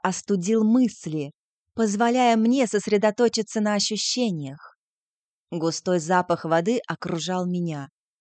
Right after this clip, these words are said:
создавая иллюзию уединения. Закрыла глаза, слушая глухие звуки далекого леса,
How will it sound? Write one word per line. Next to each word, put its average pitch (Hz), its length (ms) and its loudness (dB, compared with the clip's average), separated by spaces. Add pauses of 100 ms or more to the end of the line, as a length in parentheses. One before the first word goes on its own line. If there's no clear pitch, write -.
создавая 214 580 4
иллюзию 208 920 0
уединения. 202 880 -2 (800)
Закрыла 196 680 0
глаза, 170 560 -2 (380)
слушая 226 580 0
глухие 202 480 2
звуки 208 380 0
далекого 214 540 2
леса, 185 540 -2